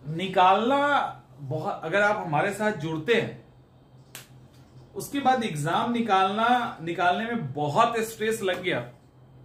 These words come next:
देखो, process तो है पढ़ाई का, उस process से तो गुजरना पड़ेगा, लेकिन हमारा काम क्या होता है?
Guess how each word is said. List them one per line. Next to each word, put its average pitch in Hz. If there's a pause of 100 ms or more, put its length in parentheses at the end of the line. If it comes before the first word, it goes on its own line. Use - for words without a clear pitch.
(580)
देखो, 160
process 147
तो 220
है 233
पढ़ाई 175
का, - (1400)
उस 143
process 147
से 226
तो 226
गुजरना 226
पड़ेगा, - (720)
लेकिन 208
हमारा 180
काम 214
क्या 196
होता 131
है? -